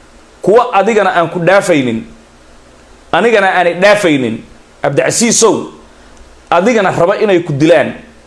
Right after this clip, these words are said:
oo meesha macnihi ku burburiyaan, anigana raba inay cunaan, oo ii soo socda, oo dagaalkooda aan u jeedaa Baydhabo dagaal ka furay," buu yiri.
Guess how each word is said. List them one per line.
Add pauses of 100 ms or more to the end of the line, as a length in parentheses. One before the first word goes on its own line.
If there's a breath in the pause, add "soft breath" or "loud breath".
(120)
oo
meesha
macnihi
ku
burburiyaan, (880 loud breath)
anigana
raba (100)
inay
cunaan, (800)
oo
ii
soo
socda, (1080)
oo
dagaalkooda
aan
u
jeedaa
Baydhabo
dagaal
ka
furay,"
buu
yiri.